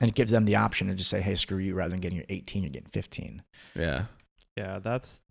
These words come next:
Speaker 3: always a tough question when they're like, "Oh, what's the surcharge?"
Speaker 2: I mean, I think I, my, I,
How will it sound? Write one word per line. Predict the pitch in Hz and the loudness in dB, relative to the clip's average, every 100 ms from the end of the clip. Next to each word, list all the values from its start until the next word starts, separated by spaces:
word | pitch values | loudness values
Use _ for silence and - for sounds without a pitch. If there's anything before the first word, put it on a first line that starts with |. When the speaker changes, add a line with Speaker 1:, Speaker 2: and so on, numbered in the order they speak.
| - | -2
Speaker 3:
always | 120 104 98 98 | 0 2 0 -2
a | |
tough | 92 - 90 - | -4 -4 -4 -6
question | - 90 - 78 82 | -6 -6 -6 -8 -6
when | 85 87 | -6 -6
they're | 90 85 | -4 -4
like, | 85 98 - | -4 -6 -6
"Oh, | 175 190 | -2 0
what's | 113 104 113 - | 2 2 0 -2
the | - 160 | -4 -4
surcharge?" | - 214 220 - 110 92 90 92 104 - - _ - - - - - | -2 -2 -2 0 0 2 -2 -4 -8 -18 -20 _ -20 -20 -20 -2 6
Speaker 2:
I | |
mean, | 147 156 | 8 8
I | 139 | 8
think | 156 175 165 - | 6 4 4 4
I, | 117 117 120 - _ _ _ _ | 8 10 8 6 _ _ _ _
my, | 92 107 113 107 - _ - - - - - | 0 4 4 4 -4 _ -14 -12 -14 -14 0
I, | 87 | 2